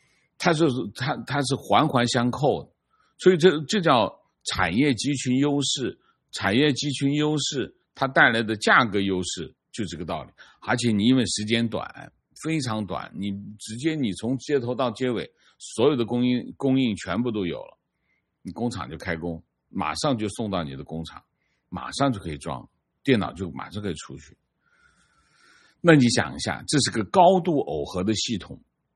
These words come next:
你一旦一个地方卡住了，你啥都有，就是鼠标没有，你这电脑也做不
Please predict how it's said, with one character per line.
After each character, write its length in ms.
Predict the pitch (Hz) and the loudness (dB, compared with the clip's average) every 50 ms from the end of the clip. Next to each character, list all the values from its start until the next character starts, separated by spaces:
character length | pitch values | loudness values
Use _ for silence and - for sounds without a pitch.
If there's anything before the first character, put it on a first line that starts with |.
| _ _ _ _ | _ _ _ _
你 360 | - 104 110 110 110 117 135 | -2 0 2 4 6 6 4
一 40 | 147 | 6
旦 280 | 170 202 175 143 123 | 6 4 4 4 2
一 160 | 101 98 107 | 2 0 -2
个 120 | 123 147 190 | 0 0 0
地 160 | 190 196 165 | 0 0 0
方 160 | 135 147 135 117 | 2 2 2 0
卡 220 | - - 69 69 | 0 -4 -8 -8
住 280 | 76 90 127 139 127 101 | -4 -2 0 0 0 -2
了， 200 | - - - _ _ _ | -4 -8 -14 _ _ _
你 180 | - 107 120 123 | 0 2 2 2
啥 300 | 110 - - 123 82 101 | 2 2 -4 -6 -4 -4
都 240 | 143 156 226 226 214 | -4 -2 -4 -4 -2
有， 300 | 175 127 80 - - _ _ _ _ _ _ _ _ - | -2 -2 -2 -4 -8 _ _ _ _ _ _ _ _ -10
就 160 | - 208 175 | -6 -6 -4
是 120 | 160 165 131 | -4 -4 -6
鼠 180 | - - 90 | -6 -6 -6
标 260 | 78 76 110 127 147 156 | -2 2 2 4 4 2
没 200 | 143 120 101 85 | 2 0 0 -2
有， 140 | 69 - _ _ _ _ _ _ _ _ _ _ _ _ - | -2 -4 _ _ _ _ _ _ _ _ _ _ _ _ -10
你 160 | - 131 123 | -6 -6 -4
这 160 | 101 117 147 | -2 -2 -2
电 180 | 131 151 170 147 | 0 0 0 0
脑 140 | 131 123 110 | 2 0 -2
也 80 | 85 | -2
做 180 | 78 - 107 95 | -4 -4 -4 -6
不 60 | 78 | -6